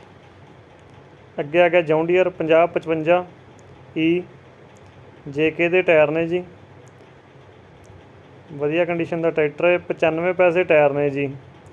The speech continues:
ਥ੍ਰੀ ਸਪੀਡ ਟਰੈਕਟਰ ਹੈ। ਫਰੰਟ ਟਾਇਰ ਅਪੋਲੋ ਦੇ ਨੇ ਜੀ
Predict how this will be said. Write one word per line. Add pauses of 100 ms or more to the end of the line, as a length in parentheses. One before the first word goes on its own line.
(300)
ਥ੍ਰੀ
ਸਪੀਡ
ਟਰੈਕਟਰ
ਹੈ। (1700)
ਫਰੰਟ
ਟਾਇਰ (100)
ਅਪੋਲੋ
ਦੇ
ਨੇ
ਜੀ